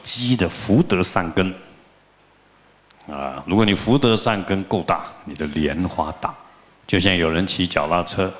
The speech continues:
有人开 Benz，有人坐私人飞机，啊，有人坐廉价飞机，但是这是靠你自己的福德了。所以我们要把握机会，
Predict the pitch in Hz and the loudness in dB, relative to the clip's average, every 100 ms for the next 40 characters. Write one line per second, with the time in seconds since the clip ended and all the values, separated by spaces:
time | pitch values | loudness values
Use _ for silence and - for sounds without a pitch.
0 | - 80 73 90 - 98 95 - 131 92 | -8 -6 -4 -4 0 0 0 2 2 2
1 | - - - _ - - - - - - | -4 -10 -14 _ -20 -20 -20 -20 -18 -20
2 | - - - - 76 73 76 82 92 117 | -20 -20 -20 -20 -16 -4 0 4 4 4
3 | 113 - - 135 113 87 104 127 - 151 | 4 4 0 2 4 2 4 2 2 -4
4 | 165 - - - - - - _ 80 71 | -6 -8 -18 -18 -18 -20 -20 _ -12 -10
5 | 71 78 80 104 117 85 82 73 90 131 | -4 0 2 2 4 2 2 0 0 2
6 | 123 85 - 120 - 143 - - - - | 2 0 0 0 2 -2 -4 -18 -20 -20
7 | - - - - - - _ _ - 85 | -20 -20 -20 -20 -20 -20 _ _ 0 0
8 | 95 87 90 82 82 - 85 76 71 78 | 2 2 2 2 0 0 0 -2 -4 -6
9 | 71 69 71 - - - 78 101 139 - | -8 -10 -10 -12 -14 -8 0 2 2 0
10 | 82 87 - - - - _ _ - _ | 0 -2 -4 -16 -20 -20 _ _ -20 _
11 | _ - - - 107 104 87 85 85 82 | _ -20 -20 0 4 6 6 4 4 4
12 | - - 78 71 85 78 - 87 85 82 | 2 -2 -2 0 0 0 -2 -4 -2 -4